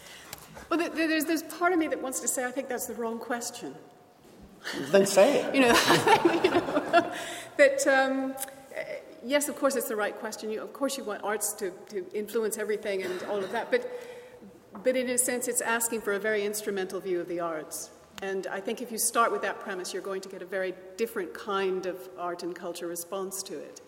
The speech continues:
Speaker 1: You know, you're going to ask for education, you're going to ask for impacts, you, you're going to ask for all those things that policymakers can hold on to. And I'd rather give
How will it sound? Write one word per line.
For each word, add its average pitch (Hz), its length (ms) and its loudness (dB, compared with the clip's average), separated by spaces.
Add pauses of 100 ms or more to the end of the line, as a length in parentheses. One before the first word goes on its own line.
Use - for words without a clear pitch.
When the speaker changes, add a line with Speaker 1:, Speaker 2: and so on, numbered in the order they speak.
(440)
Speaker 1:
You 202 100 -2
know, 180 60 0
you're 185 160 -2
going 190 180 -2
to 190 60 -2
ask 180 260 -2
for 180 80 -2
education, 180 500 -4
you're 170 80 -4
going 180 220 -2
to - 100 -8
ask 175 240 -6
for 165 80 -6
impacts, 180 500 -6
you, 196 80 -8 (140)
you're 208 140 -4
going 233 200 4
to 214 140 -2
ask 196 260 -2
for 175 120 -8
all 240 180 2
those 233 220 2
things 170 320 -2
that - 180 -6
policymakers 175 720 -6
can 175 140 -12
hold 180 240 -4
on 240 220 -2
to. - 220 -10
And 180 140 -2
I'd 190 120 -2
rather 226 300 2
give 175 220 -4